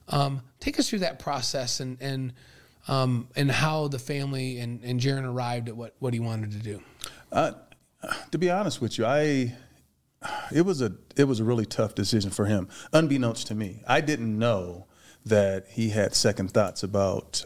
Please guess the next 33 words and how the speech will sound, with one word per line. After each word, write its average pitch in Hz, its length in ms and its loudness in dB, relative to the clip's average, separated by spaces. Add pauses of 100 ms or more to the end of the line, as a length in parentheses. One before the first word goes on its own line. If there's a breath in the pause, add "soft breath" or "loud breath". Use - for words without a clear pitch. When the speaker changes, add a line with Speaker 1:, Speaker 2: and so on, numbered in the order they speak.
Speaker 2:
uh, 98 240 -2
entering 101 300 -2
the 95 60 -4
draft. 98 220 -2
I 147 60 2
always 214 320 2
thought, 127 360 2 (380 loud breath)
even 120 160 4
before 107 280 -4
the 98 80 -6
year, 120 260 2
that, 98 260 -4
you 110 60 -6
know, 98 120 -2
this 104 220 -2
was 95 140 -2
his 95 180 -4
last 98 340 0
year, 104 280 0
and, 92 180 -2 (340 loud breath)
you - 80 -4
know, 92 420 -2
regardless 101 500 2
of 95 260 -4
what 104 200 -4
the - 60 -6
circumstance 101 640 -2
is, 123 200 0
he's 107 160 -2
gonna 98 200 0
go 98 160 0
ahead 104 300 0
and 98 260 -6